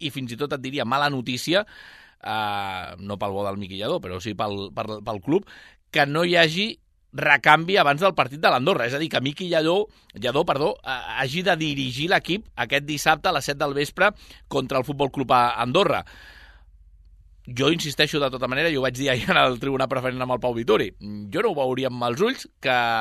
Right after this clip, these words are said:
Miqui Lladó tingués aquesta oportunitat, però tot apunta, per ser realistes,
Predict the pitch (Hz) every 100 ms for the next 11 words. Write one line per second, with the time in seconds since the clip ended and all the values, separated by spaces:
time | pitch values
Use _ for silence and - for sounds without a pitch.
0 | 110 143 143 139 147 180 160 139 131 127
1 | 135 120 113 120 143 202 - - 113 175
2 | - - - - 127 139 127 131 127 165
3 | 185 - - 104 104 104 101 110 110 113
4 | - 165